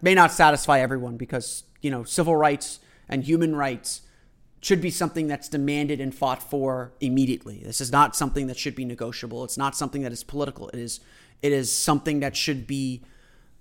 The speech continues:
a given, should be, should be known from the beginning. Um, but,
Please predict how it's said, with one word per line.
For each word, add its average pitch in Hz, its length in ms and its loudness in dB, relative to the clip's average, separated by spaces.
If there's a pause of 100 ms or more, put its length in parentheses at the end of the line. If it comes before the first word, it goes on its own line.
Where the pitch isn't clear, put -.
(300)
a - 100 0
given, 143 400 2
should - 300 -8
be, 127 420 -6 (100)
should - 200 -8
be 143 80 -6
known 143 380 0
from 135 160 -10
the 127 60 -8
beginning. 131 520 -6 (100)
Um, 123 500 -6 (180)
but, 139 420 2